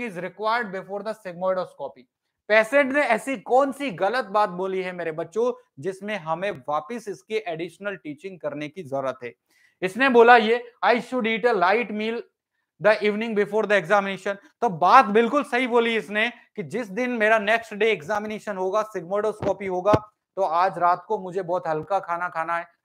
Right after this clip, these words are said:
बात सही बोली है मेरे बच्चों, कोई गलत बात नहीं बोली है। ऐसा ही इंस्ट्रक्शन आपको देना है आपके पेशेंट को।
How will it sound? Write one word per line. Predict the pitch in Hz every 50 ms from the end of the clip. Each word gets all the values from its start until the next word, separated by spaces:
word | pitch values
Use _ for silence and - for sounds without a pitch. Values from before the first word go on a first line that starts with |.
| _ _ _
बात | 135 156 175 202 202 - -
सही | - 175 190 214
बोली | 202 175 170 160 165 160
है | 160 156
मेरे | 156 151 147
बच्चों, | 139 147 151 - - 220
कोई | - - 175 185 185
गलत | 170 151 151 151 151 143 135
बात | 139 135 131 - -
नहीं | - 127
बोली | 127 123 120 120 117 _
है। | - _ _ _ _ _ _ 180 190
ऐसा | 190 190 226 233 247
ही | 240 262 269
इंस्ट्रक्शन | 269 240 - - - 226 226 - - 233 226
आपको | 220 214 208 - - 214
देना | 190 180 185 185 190 190
है | 185 185
आपके | 185 175 170 - 185 170
पेशेंट | 165 156 147 - 160 151 147 -
को। | - 135 110 -